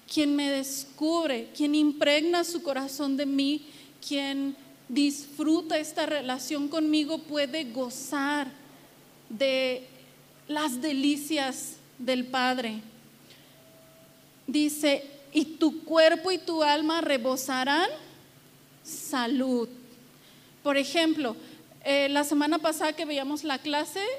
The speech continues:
del perdón, ¿cuántas cosas,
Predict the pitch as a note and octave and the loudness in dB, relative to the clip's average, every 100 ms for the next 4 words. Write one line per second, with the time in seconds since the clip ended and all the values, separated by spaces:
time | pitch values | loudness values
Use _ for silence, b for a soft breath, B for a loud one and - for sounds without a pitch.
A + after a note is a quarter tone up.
0 | - - B3+ B3+ - C4+ B3 A3 B3+ A#3+ | -10 -6 -4 -4 -2 -2 -2 -2 -2 -2
1 | A#3 A3+ A3 A3+ - B B B B B | -2 -4 -8 -12 -18 B B B B B
2 | - - F4 F4+ F#4+ F#4+ F#4+ - - F4 | -16 -2 0 0 -2 -4 -6 -8 -8 -4
3 | F4 F4 F4 F4+ F#4 | -4 -2 -2 -2 -6